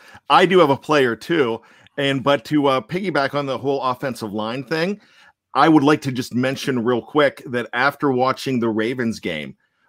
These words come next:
on Monday Night Football, I'm, even though I love him as a person, I'm glad Al Villanueva isn't on that line because it seems like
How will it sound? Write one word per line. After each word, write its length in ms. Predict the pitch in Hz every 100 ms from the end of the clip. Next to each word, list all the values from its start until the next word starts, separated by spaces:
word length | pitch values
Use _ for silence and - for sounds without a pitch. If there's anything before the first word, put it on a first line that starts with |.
| _
on 320 | 127 117 113 110
Monday 300 | 120 120 123
Night 200 | 113 101
Football, 680 | - 151 151 101 87 78 - _ _ _ -
I'm, 600 | 127 127 127 123 113 101 _ _ _ _ _ _ - 147
even 220 | 143 147
though 120 | 151
I 100 | 139
love 360 | 127 127 139 139
him 180 | 139 143
as 120 | 123
a 40 |
person, 480 | 110 190 202 147 139
I'm 180 | 131 156
glad 320 | 131 147 147
Al 220 | 123 135
Villanueva 760 | 127 139 127 131 190 131 123 120 _ _ _ -
isn't 240 | 139 135
on 160 | 127 123
that 160 | 117
line 440 | 113 147 147 139 131
because 260 | 117 110
it 120 | 107 -
seems 320 | 131 127 110
like 260 | 117 110